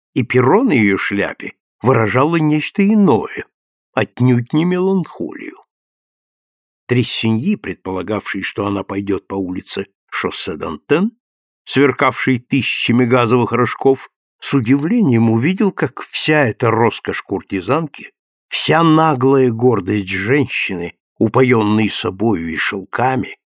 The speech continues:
которые она волочила по земле, углублялась в улицу Бассе дю Ремпан, считавшуюся в то время позорным пятном квартала.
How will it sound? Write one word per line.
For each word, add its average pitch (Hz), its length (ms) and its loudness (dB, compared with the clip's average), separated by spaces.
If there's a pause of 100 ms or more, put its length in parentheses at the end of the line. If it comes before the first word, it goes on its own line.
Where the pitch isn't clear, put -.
(120)
которые 92 400 -4
она 90 240 -2
волочила 90 600 -4
по - 140 -14
земле, 95 460 -4 (920)
углублялась 110 960 -4
в 101 240 -4
улицу 160 600 -2 (680)
Бассе 90 480 -2
дю 80 180 -6
Ремпан, 90 460 -6 (1160)
считавшуюся - 840 -4
в - 80 -18
то 143 140 0
время 165 380 2
позорным 123 800 -2
пятном 156 520 -4
квартала. - 720 -10